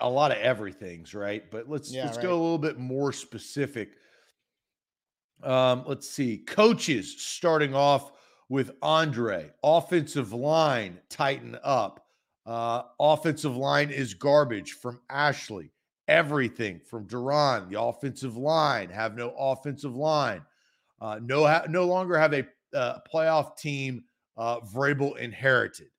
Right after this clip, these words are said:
Speaker 1: And Billy brings that up because not many times do you inherit a playoff team.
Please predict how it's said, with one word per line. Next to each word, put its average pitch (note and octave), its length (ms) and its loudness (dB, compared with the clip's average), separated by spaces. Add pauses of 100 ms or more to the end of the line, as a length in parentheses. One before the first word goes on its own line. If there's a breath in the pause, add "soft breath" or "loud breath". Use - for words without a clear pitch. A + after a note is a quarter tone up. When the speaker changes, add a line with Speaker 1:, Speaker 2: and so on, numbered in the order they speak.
(380)
Speaker 1:
And A#2 320 -4
Billy D#3 240 0
brings D3 400 -4
that D3 220 8
up A#2+ 200 4
because A#2 400 -6
not C#3+ 340 -2
many E3+ 300 -4
times C#3+ 500 -4
do B2+ 120 -8
you B2 120 -4
inherit C#3 440 2
a - 60 -6
playoff C3 440 0
team. C#3+ 300 -8